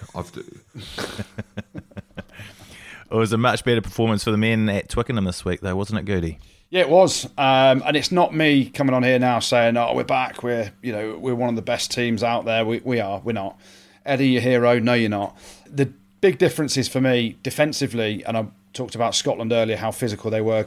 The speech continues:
Speaker 3: coming hard and straight off the line against New Zealand. Let's be honest, Japan were shocking. I wanna, I'm gonna say it. I'll be
Speaker 1: Yeah,
Speaker 3: honest
Speaker 1: they
Speaker 3: with
Speaker 1: were.
Speaker 3: it.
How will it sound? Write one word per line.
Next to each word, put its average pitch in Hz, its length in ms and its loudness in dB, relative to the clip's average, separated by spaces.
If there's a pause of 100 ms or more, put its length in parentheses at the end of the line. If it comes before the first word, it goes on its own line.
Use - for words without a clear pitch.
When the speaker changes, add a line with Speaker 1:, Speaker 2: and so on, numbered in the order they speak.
Speaker 3:
coming 107 220 -6
hard 107 420 -2
and 101 120 -8
straight 110 300 -2
off 87 140 -10
the 120 60 -6
line 110 220 -2
against 104 280 -8
New 107 120 -6
Zealand. 98 420 -6 (800)
Let's 143 140 -2
be 151 140 2
honest, 123 240 2
Japan 143 340 4
were 131 60 4
shocking. 110 440 2 (380)
I 110 60 -10
wanna, 123 160 0
I'm 117 180 4
gonna 120 80 0
say 120 320 4
it. - 100 -2 (160)
I'll 123 100 -4
be 104 120 -2
Speaker 1:
Yeah, 113 100 4
Speaker 3:
honest 101 180 2
Speaker 1:
they 87 40 0
Speaker 3:
with 87 100 4
Speaker 1:
were. - 100 4
Speaker 3:
it. - 100 -8